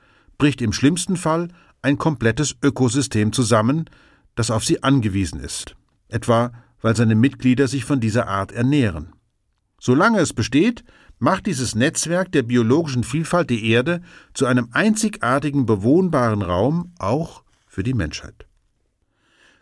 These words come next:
Es gibt keine konkreten Zahlen darüber, wie viele Arten auf unserer Erde wirklich existieren.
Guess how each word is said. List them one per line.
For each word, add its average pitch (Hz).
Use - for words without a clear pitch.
Es 139
gibt 220
keine 165
konkreten 127
Zahlen 127
darüber, 110
wie 165
viele 110
Arten 123
auf 110
unserer 110
Erde 117
wirklich 127
existieren. 101